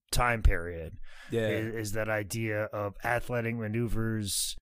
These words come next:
Speaker 1: within a hardcore environment, because always the knock on hardcore guys is like, "Oh, it's guys that are unathletic, just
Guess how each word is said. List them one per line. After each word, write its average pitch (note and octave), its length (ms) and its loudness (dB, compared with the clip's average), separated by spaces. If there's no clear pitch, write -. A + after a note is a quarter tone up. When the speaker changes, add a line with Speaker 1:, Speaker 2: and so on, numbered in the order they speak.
Speaker 1:
within A#2 380 4
a A2+ 100 0
hardcore A2+ 840 0
environment, G#2 1040 2
because C3+ 300 6
always C#3+ 300 6
the A#2 100 4
knock A#2 300 0
on A2 80 -2
hardcore A2 400 0
guys G#2 220 0
is G2+ 60 -4
like, G#2+ 120 -6
"Oh, A#2 220 2
it's G#2+ 120 0
guys G#2+ 220 0
that G#2 80 -2
are G2+ 120 -2
unathletic, G2+ 460 0
just - 240 -6